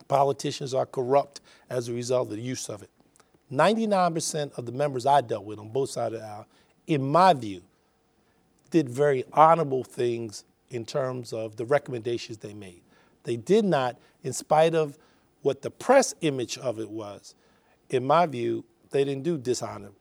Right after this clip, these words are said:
things. And I describe it. And I believe at the end of the day, this was something, because when you think about it, when I talked to you about, um,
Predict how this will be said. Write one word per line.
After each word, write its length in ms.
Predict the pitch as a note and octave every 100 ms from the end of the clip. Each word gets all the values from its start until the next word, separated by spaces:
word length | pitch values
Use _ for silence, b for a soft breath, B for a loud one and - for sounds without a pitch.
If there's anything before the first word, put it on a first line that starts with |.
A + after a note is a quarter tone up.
| _
things. 300 | - A2 G2+ -
And 120 | D#3
I 80 | A3
describe 580 | - D#3 - E3 C3+ G2
it. 120 | - -
And 120 | C3
I 140 | C#3+
believe 500 | F#3+ F3 A#2 A2 A2+
at 120 | A#2 G2+
the 100 | D3+
end 200 | D3+ B2+
of 60 |
the 120 | A2
day, 300 | G#2 G2+ F#2 _ b b b b -
this 220 | E3+ -
was 140 | D#3
something, 380 | - C#3 A#2 C3
because 360 | C3+ - E3 - b b b b
when 120 | F3+
you 60 |
think 160 | A3 A#3+
about 220 | C#3 A2+
it, 20 |
when 140 | B2+ C#3+
I 100 | D3
talked 300 | E3+ D3+ -
to 80 | D#3
you 240 | C#3+ C#3+
about, 460 | C#3 C#3 C3+ C3+ - b b -
um, 560 | B2+ A#2+ A#2+ A2+ A2+